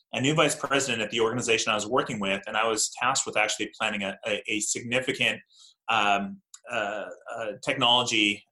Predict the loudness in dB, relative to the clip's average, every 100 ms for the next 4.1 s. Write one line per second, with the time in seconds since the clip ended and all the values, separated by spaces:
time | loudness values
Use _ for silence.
0 | -8 0 2 2 -2 -8 2 2 4 0
1 | -2 -6 -18 -20 -20 -20 0 4 4 4
2 | 4 2 2 0 0 2 2 0 _ _
3 | _ 4 4 4 0 0 -8 -2 0 0
4 | 0